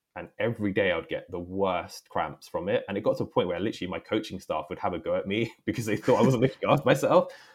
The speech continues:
I was like, "I don't know what's going on. I seriously don't know." But in ter-, I don't know, in terms of fitness and stuff like that, I don't think it affected me, like, my cardiovascular system, stuff like that. But yeah, there's, like,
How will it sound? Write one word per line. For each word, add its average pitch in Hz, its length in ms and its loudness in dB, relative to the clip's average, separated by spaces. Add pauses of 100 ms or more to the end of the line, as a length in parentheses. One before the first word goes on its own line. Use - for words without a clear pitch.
(140)
I 110 40 2
was 131 120 0
like, 123 120 -4
"I 139 40 -4
don't 170 200 -8
know 180 60 -6
what's 156 160 -2
going 120 240 0
on. 143 160 2
I 107 40 2
seriously 117 340 0
don't 101 140 2
know." 107 180 0 (560)
But 95 280 2 (140)
in 110 100 -6
ter-, - 200 -2
I 123 60 0
don't 135 140 0
know, 104 60 0
in 95 60 -4
terms 127 160 -2
of 95 100 -4
fitness 107 380 -2
and 98 60 -6
stuff 101 180 -8
like - 100 0
that, 104 220 2
I 107 60 -4
don't 123 220 -2
think 131 140 -2
it 98 60 0
affected - 360 -6
me, 92 240 -4 (260)
like, 82 140 0
my 90 100 -4
cardiovascular 92 600 0
system, 90 280 -8
stuff - 200 -8
like 87 100 -2
that. 82 180 -4 (100)
But - 120 -6 (160)
yeah, 85 140 -4
there's, 90 200 -4
like, 95 140 -2